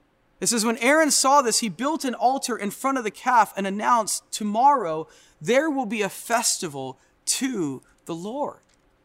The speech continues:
And so what we read here is right after this golden calf gets fashioned, what Aaron does is he builds an altar in front of it. And then he says, "Tomorrow we're gonna have a festival. Tomorrow we're gonna have a party," he says. But I want you to notice,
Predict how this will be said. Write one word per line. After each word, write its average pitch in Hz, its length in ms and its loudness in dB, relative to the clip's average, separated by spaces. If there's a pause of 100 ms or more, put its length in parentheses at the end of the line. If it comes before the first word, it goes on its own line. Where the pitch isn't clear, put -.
(220)
And 214 100 -4
so 254 80 2
what 330 160 6
we 349 80 2
read 311 360 2
here 247 180 -2
is 220 120 -4
right 277 220 2
after 330 240 2
this 240 180 -2
golden 254 380 -2
calf 240 340 0
gets - 200 -8
fashioned, 214 560 0 (500)
what 214 180 2
Aaron 294 300 6
does 269 340 2
is 214 120 -4
he 240 80 -2
builds 285 280 -4
an 247 100 0
altar 240 440 -2
in 185 80 -4
front 285 300 -8
of 196 120 -12
it. - 120 -20 (520)
And 240 140 6
then 330 100 8
he 359 120 8
says, - 240 4
"Tomorrow 294 440 8
we're 269 100 4
gonna 254 120 2
have 233 140 4
a 226 40 0
festival. 226 520 4
Tomorrow 285 420 8
we're 277 80 2
gonna 240 140 4
have 214 100 4
a 208 80 0
party," 320 480 2
he 190 100 -6
says. 170 220 -2
But 220 140 -2
I 247 40 2
want 311 220 -2
you 320 80 -8
to 311 60 -4
notice, 269 400 2